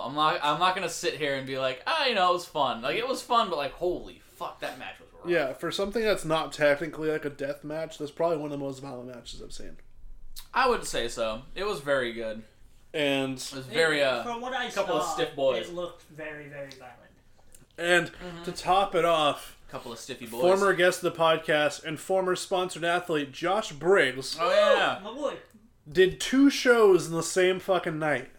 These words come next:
Speaker 1: Really?
Speaker 3: Mm-hmm.
Speaker 2: Earlier on in the night, he was in Melrose, Massachusetts, working for Evolve against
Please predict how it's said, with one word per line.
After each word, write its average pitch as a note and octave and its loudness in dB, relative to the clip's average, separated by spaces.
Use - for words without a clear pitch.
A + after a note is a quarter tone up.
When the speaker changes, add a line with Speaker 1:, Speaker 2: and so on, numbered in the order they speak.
Speaker 1:
Really? D3 -8
Speaker 3:
Mm-hmm. G3+ -16
Speaker 2:
Earlier G#3 8
on G#3+ 6
in G#3 0
the G#3 0
night, F#3+ 8
he F3 2
was F3+ 6
in D#3 -4
Melrose, G3 2
Massachusetts, F3+ 0
working D#3 -2
for E3 0
Evolve C#3 2
against C#3+ 0